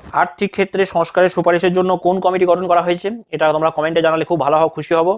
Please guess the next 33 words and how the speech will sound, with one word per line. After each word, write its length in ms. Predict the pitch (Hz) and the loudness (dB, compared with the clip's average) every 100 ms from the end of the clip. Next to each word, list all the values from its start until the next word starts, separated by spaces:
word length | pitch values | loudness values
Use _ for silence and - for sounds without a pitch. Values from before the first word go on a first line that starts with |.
| - _ _ _ _ _ _ - | -6 _ _ _ _ _ _ 0
আর 240 | 143 143 | 4 4
ভারতের 320 | 123 170 190 | 2 0 0
বীমা 240 | 170 160 202 | 0 0 -2
ক্ষেত্রে 320 | 185 - 196 | -4 -2 -2
সংস্কারের 360 | 175 165 180 175 | -2 -2 -2 -2
জন্য 120 | 175 | 0
ভারত 220 | 156 170 | 0 0
সরকার 260 | - 170 175 | 0 0 0
উনিশশো 220 | 170 180 | -2 -2
তিরানব্বই 340 | 165 160 165 | 0 -2 -2
সালে 240 | 156 175 247 - _ _ _ | -2 0 0 -2 _ _ _
কোন 200 | 190 214 | -2 0
কমিটি 360 | 190 175 175 240 | -2 -2 -2 -2
নিয়োগ 220 | 175 156 | -2 -4
করে? 300 | - 147 117 - | -2 -2 -4 -8
এই 160 | 160 175 | -6 -2
দুটো 140 | 185 | -2
কোশ্চেন 320 | 175 - 185 | -4 -6 -8
তোমাদের 220 | 170 165 | -6 -6
সকলের 280 | 156 147 165 | -8 -8 -8
জন্য 160 | 170 175 | -6 -4
রইলো। 400 | 175 185 226 240 _ - | -4 -2 -4 -6 _ -12
তোমরা 220 | 147 147 | -2 -2
এই 60 | |
কটার, 200 | 143 147 143 | -2 -4 -6
এই 140 | - 151 | -10 -8
দুটো 140 | 151 | -6
কোশ্চেনের 340 | 151 147 160 156 | -6 -8 -10 -12
উত্তর 200 | - 151 | -8 -8
যদি 160 | 151 | -6
আমাকে 220 | 151 147 | -6 -6
কমেন্টে 280 | 139 151 156 | -6 -6 -2
দাও, 180 | 170 226 | 0 0